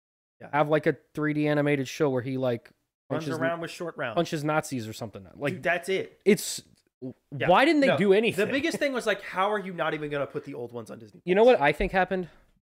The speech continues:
Speaker 2: I think they put all their eggs in the Star Wars basket. They didn't, they didn't even
Speaker 1: Obvious,
Speaker 2: bother to look at Indiana
Speaker 1: obvious
Speaker 2: Jones.
Speaker 1: it was negligence because there's no way that budget gets up to where it
Speaker 2: They,
Speaker 1: was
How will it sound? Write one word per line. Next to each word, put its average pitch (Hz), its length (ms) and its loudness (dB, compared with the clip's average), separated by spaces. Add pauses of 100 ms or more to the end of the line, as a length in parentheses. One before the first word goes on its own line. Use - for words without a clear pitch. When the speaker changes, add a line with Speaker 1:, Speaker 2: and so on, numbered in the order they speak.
(600)
Speaker 2:
I 170 120 6
think 220 240 2
they 185 100 6
put - 320 4 (100)
all 165 220 6
their 170 260 6
eggs 147 280 4
in 143 100 -2
the 131 80 -2
Star 143 320 4
Wars 113 240 -4
basket. 104 540 -10 (680)
They 156 120 6
didn't, 156 360 2
they 156 220 2
didn't 202 180 4
even 175 140 2
Speaker 1:
Obvious, 208 300 0
Speaker 2:
bother 202 280 8
to 170 80 6
look 151 300 2
at 180 60 6
Indiana 202 240 2
Speaker 1:
obvious 226 160 -2
Speaker 2:
Jones. 202 80 -8
Speaker 1:
it 214 80 -4
was 151 140 -8
negligence 143 460 -6
because 143 260 -12
there's 151 180 -10
no 170 160 -4
way 185 140 -6
that 170 220 -6
budget 139 320 -2
gets 143 200 -6
up 143 120 -8
to 147 80 -10
where 135 160 -2
it 147 40 0
Speaker 2:
They, 185 140 8
Speaker 1:
was 131 180 -6